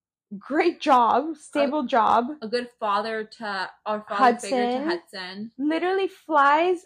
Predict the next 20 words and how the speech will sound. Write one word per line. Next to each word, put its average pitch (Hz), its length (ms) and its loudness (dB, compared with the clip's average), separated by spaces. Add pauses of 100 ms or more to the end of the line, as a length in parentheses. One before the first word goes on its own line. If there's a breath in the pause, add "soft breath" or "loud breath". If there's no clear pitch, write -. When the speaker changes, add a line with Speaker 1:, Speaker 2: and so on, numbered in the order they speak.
(100)
Speaker 1:
across 294 460 0
the 247 100 -2
country. 247 800 -8
Speaker 2:
Mm-hmm. 208 300 -12 (800)
Speaker 1:
Multiple 320 580 2
times 320 300 0
Speaker 2:
The 294 60 2
Speaker 1:
a 277 40 2
Speaker 2:
whole 277 260 0
Speaker 1:
week. 240 120 -8
Speaker 2:
three 240 460 -8
eight 208 260 -10 (720)
work 190 400 -12
schedule, 285 440 -12
I 302 40 -8
was 262 100 -12
like, 220 140 -18
"Oh 247 140 -12
man, 214 300 -8
that's 196 120 -20